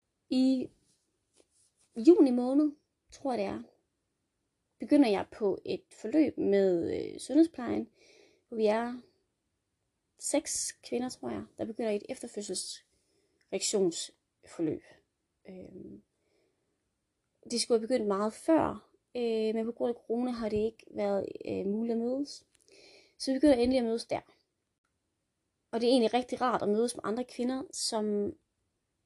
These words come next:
også har det rigtig skidt. Ikke fordi det er fedt, de har det skidt, men fordi det er fedt ikke at være alene. Men samtidig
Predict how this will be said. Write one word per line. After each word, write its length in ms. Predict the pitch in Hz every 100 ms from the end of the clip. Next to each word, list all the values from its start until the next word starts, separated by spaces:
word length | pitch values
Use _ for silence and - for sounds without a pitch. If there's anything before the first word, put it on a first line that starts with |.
| _ _ _ -
også 200 | 240 240
har 220 | - 220
det 100 | 202
rigtig 220 | 208 214
skidt. 320 | - 220 214 -
Ikke 180 | 277 -
fordi 160 | - 277
det 120 | 208
er 100 | 214 -
fedt, 140 | 254
de 80 | 226
har 120 | 226
det 120 | 208
skidt, 340 | - 285 269 -
men 140 | 240
fordi 180 | - 254
det 100 | 226
er 120 | -
fedt 120 | 240
ikke 200 | 240 233
at 60 | 214
være 100 | 202
alene. 320 | 190 175 180 - _ _ _ _ _ _ _ _ _ _ _ -
Men 180 | 233 226
samtidig 720 | 240 262 - 262 240 214